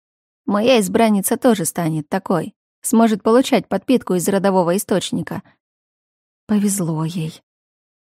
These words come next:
"Не знаю", усмехается дракон. "Я ведь не подарок". Он накалывает кусочек омлета на вилку и отправляет мне в рот.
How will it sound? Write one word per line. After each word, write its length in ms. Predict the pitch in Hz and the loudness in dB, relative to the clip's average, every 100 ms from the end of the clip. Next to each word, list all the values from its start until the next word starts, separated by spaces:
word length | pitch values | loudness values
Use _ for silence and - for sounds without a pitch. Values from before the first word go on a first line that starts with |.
| _ _ _ - | _ _ _ -4
"Не 240 | 190 247 | 2 4
знаю", 520 | 233 175 147 190 175 - _ _ | 4 2 0 0 0 -4 _ _
усмехается 640 | - 190 185 - 170 156 170 | -6 -2 -2 -2 -6 -4 -4
дракон. 460 | 165 180 170 156 - - | -4 -4 -4 -4 -6 2
"Я 200 | 226 226 | 6 6
ведь 140 | 202 | 4
не 100 | 202 | 0
подарок". 560 | 190 185 185 214 175 _ _ _ _ _ _ - | 0 0 2 2 0 _ _ _ _ _ _ -2
Он 200 | 247 311 | 4 4
накалывает 560 | 277 - 269 240 220 | 4 2 0 2 0
кусочек 480 | - 220 240 226 208 | -2 -2 -2 -2 -2
омлета 340 | 208 220 226 202 | 0 0 0 0
на 140 | 196 | 0
вилку 320 | 220 262 247 | 2 0 0
и 40 | 208 | -2
отправляет 580 | 180 - 175 170 170 | -2 -4 -2 -2 -2
мне 200 | 180 180 | -2 -4
в 40 | 160 | -2
рот. 260 | 156 151 | -6 -8